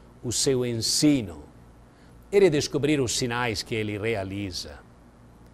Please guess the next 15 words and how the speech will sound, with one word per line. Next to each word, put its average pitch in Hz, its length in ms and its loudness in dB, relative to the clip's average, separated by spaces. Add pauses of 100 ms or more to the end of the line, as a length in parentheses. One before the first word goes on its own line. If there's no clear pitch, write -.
(420)
fazendo 214 400 6
memória 190 500 8
do 156 360 2
ba-, 151 280 2
dos 143 260 2
batismos 156 680 0
que 180 100 2
a 165 40 8
Igreja 165 420 4
celebra 120 720 -2 (640)
e 190 80 8
do 185 140 4
nosso 196 460 4
próprio 127 500 2
batismo, 139 720 -4